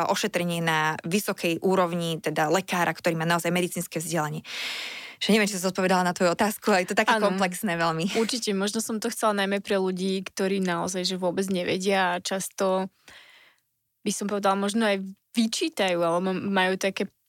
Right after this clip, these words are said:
Speaker 2: podrivačné poznámky, eh, voči zdravotníkom, ktorí odchádzajú do týchto rozvoj-, rozvojových oblastí a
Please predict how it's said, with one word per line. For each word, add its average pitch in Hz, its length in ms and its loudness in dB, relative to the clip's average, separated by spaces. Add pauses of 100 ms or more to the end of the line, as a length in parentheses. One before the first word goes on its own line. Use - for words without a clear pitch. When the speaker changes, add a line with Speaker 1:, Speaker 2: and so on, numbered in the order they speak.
Speaker 2:
podrivačné 196 560 2
poznámky, 202 960 -2
eh, 196 400 -2
voči 196 720 -2
zdravotníkom, 202 640 0
ktorí 202 320 -4
odchádzajú 196 560 2
do 180 80 -2
týchto 202 320 -6
rozvoj-, 185 480 -2
rozvojových 202 560 0
oblastí 214 560 -2
a 196 160 2